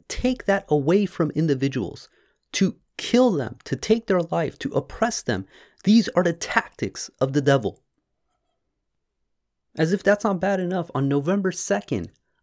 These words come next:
a lone gunman in Vienna shot and killed four civilians and injured twenty-three others, leaving seven critically injured.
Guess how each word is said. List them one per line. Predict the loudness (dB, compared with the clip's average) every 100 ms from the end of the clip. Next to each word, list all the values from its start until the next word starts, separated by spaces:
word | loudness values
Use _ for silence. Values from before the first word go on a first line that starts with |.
| -2
a |
lone | 0 0 0 0
gunman | 0 0 0 -2 -4 -10 _ _ _ _ 2
in | 4 4
Vienna | 4 -2 -2 -2 -6 _ _ _ _ _ _ _ _
shot | -10 0 4 4 2 -2
and | -4 -4
killed | -2 2 4 2 -4 _ _ _ _
four | _ 2 4 4
civilians | 2 0 0 0 0 -2 -6 -12 _ _ _ -2
and | 0 4
injured | 6 6 4 -4 -8 _
twenty-three | -8 0 0 0 -2 -4 0
others, | 0 0 -2 -6 _ _ -4
leaving | 2 4 4 2
seven | 0 2 2 2
critically | -4 -6 0 2 2 -2 -2
injured. | 0 -2 -2 -6